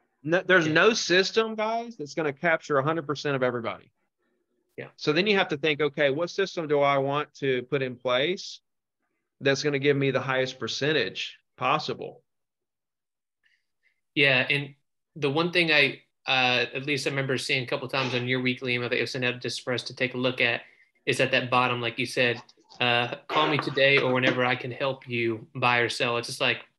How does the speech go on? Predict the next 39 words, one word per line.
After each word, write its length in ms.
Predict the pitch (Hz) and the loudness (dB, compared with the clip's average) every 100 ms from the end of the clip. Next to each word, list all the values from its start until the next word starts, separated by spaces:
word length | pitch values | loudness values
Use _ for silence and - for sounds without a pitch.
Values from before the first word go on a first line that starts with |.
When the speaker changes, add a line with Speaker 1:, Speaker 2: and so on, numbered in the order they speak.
| _ _ _ | _ _ _
Speaker 2:
"When 160 | 120 123 | -6 0
you're 180 | 127 147 | 2 4
ready, 420 | 147 151 147 - | 6 4 0 -4
I'm 180 | 127 123 | -4 -2
ready." 340 | 117 113 113 - | -2 -2 -4 -4
And 100 | 123 | -4
then 260 | 120 117 - _ _ _ - | -4 -6 -12 _ _ _ -4
I 80 | 123 | 0
guess 180 | 123 | 2
that's 180 | 139 123 | 2 -2
kinda 200 | - 123 | 0 -2
sealing, 360 | 110 139 123 123 | -2 -2 -2 -2
"I'll 140 | 120 | -2
continue 360 | 120 127 123 117 | -2 -6 -6 -6
to 60 | |
be 120 | 117 120 | -4 -2
here 140 | 123 | 0
every 180 | 117 113 | -2 -2
week 260 | 123 117 | -2 -2
until 220 | 117 123 120 | -4 -6 -6
that 160 | 113 | -6
time 180 | 117 113 | -8 -8
comes." 360 | 117 113 110 _ _ _ | -10 -12 -14 _ _ _
Thank 200 | 139 135 | 2 2
you. 80 | 117 | -4
Speaker 1:
Bro. 540 | - _ _ 120 117 - _ _ _ | -6 _ _ -4 -4 -4 _ _ _
Thank 140 | _ _ | _ _
you, 60 | - | -6
bro. 240 | 117 113 110 _ _ _ - - - _ _ - - - - 123 | -4 -4 -8 _ _ _ -20 -20 -20 _ _ -20 -16 -8 -4 0
Uh, 340 | 123 123 120 | 2 2 -2
is 200 | 117 110 | -4 -4
it 300 | 117 107 - _ _ _ _ - | -4 -4 -6 _ _ _ _ 0
Daniel? 580 | 123 143 151 160 165 - _ _ _ - - - _ _ - - - - | 0 0 0 -2 -2 -10 _ _ _ -8 -6 -8 _ _ -4 -4 -12 -4
Or 180 | 135 127 | 0 0
did 120 | 120 | 0
we 160 | 123 135 | 0 2
already 160 | 135 | 2
see 200 | 131 143 | 0 -6
Daniel? 480 | 139 147 151 151 151 | -4 -4 -4 -8 -12